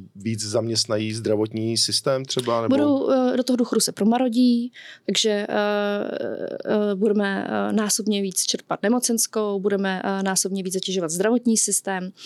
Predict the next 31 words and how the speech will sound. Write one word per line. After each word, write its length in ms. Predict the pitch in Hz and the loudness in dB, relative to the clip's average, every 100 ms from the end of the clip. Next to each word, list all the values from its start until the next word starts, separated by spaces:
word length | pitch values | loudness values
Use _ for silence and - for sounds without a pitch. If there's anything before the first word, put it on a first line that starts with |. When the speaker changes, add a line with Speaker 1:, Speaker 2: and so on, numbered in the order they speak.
| - - - - | -14 -14 -10 -2
Speaker 2:
A 340 | 202 185 185 - - - - | 0 0 -2 -6 -10 -14 -4
víte 160 | 220 196 | -2 0
co, 120 | 208 190 | 0 0
eh, 180 | - 202 | 0 0
chystá 320 | 185 196 208 | 0 -2 -2
se 100 | 202 | -2
tady 160 | 196 202 | 0 0
velká 280 | 196 190 202 | 0 -2 -2
digitalizace, 680 | 190 214 214 208 196 - 190 | 0 0 2 2 0 0 0
automatizace 640 | 185 208 208 202 202 196 | 0 0 0 0 -2 -2
trhu 220 | - 202 | -2 0
práce 500 | 190 196 190 - 185 | 0 0 0 -2 -2
v 40 | - | -4
Česku. 280 | 196 - | -4 -2
Jako 160 | 190 190 | -4 -2
máme 260 | 196 190 190 | 0 0 0
pořád 300 | - 196 190 | -2 -2 -2
pocit, 220 | 185 185 | -2 -2
že 100 | 185 | 0
to 100 | 196 | 0
je 60 | |
někdy 240 | 196 190 196 190 | 2 2 0 0
jako 200 | - 190 | -4 -4
v 60 | |
daleké 320 | 185 190 208 | -2 -2 -4
budoucnosti, 500 | 185 185 180 - - | -6 -6 -2 -2 0
ale 80 | 190 | -2
ono 100 | 180 | -2
to 100 | 190 | -2
nastává 400 | 185 - 196 196 | -2 -2 -2 -2
teď. 380 | 190 - - | -2 -4 -6